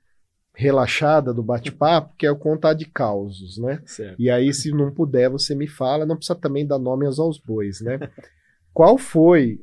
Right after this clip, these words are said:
Speaker 1: a situação mais, é, engraçada, digamos assim, relativa a um, um, um veterinário com um regulatório? Se você tem alguma coisa que você lembra, que pode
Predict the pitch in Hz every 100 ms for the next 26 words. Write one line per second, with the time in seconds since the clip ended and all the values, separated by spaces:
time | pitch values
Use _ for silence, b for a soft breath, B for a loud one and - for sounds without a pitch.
0 | - 120 - 147 151 131 - 139 131 131
1 | 175 277 294 - - 143 139 131 127 123
2 | 120 113 110 107 - 151 190 175 120 -
3 | - 143 139 113 101 104 110 104 101 -
4 | 160 147 - _ _ _ _ _ _ _
5 | 113 117 165 151 - - 170 156 147 147
6 | 143 139 135 135 139 135 131 123 120 117
7 | - 127 120 131 131 135 143 123 131 156
8 | 151 151 156 151 139 143 139 - 98 95
9 | 87 _ _ - 117 117 143 135 135 147
10 | 143 123 120 117 123 127 127 123 120 113
11 | 117 104 113 131 139 147 147 b b b
12 | - 120 - 127 135 135 123 135 131